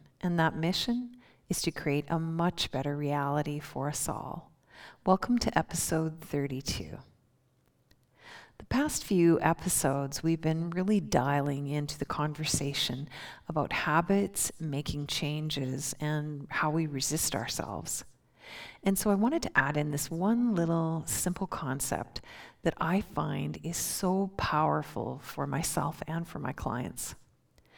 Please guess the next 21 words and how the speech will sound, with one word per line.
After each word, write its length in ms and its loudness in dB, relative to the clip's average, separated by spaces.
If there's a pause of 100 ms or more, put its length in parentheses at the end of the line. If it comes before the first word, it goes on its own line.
(280)
And 100 2
the 60 2
concept 760 2
is 540 0 (400)
the 80 0
word 560 -2 (260)
"and." 540 -6 (1040)
It's 160 -4
simple. 460 0 (920)
It's 160 -6
using 720 2
the 80 4
word 600 0
"and" 600 0 (800)
s-, 160 -10
deliberately 960 2
and 160 2
intentionally 880 -2
in 120 -4
your 120 -6
vocabulary. 840 -6